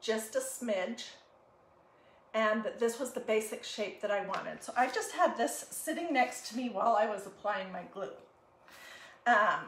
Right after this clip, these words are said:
but I already have two of these churches, so I'm gonna just show you, for time's sake, another cross, okay? Um, alrighty.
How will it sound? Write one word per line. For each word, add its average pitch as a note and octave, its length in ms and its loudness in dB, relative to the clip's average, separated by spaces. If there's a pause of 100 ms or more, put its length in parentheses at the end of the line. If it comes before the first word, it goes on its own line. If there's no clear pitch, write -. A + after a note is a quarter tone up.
(200)
but - 200 8
I D#4+ 240 10
already F4+ 320 4
have - 300 -4
two - 220 -6
of G#3+ 100 2
these G3 240 -10
churches, - 520 -8 (320)
so C4 300 2
I'm D#4 160 0
gonna F#4+ 240 -2
just C#4+ 240 -4
show A#3+ 220 2
you, C4 240 -2
for - 180 -6
time's G#3+ 400 -6
sake, F#3+ 360 -4
another F#3+ 480 -4
cross, - 720 -12 (280)
okay? G#3 520 -4 (880)
Um, G3+ 480 -4 (4000)
alrighty. G#3+ 200 -2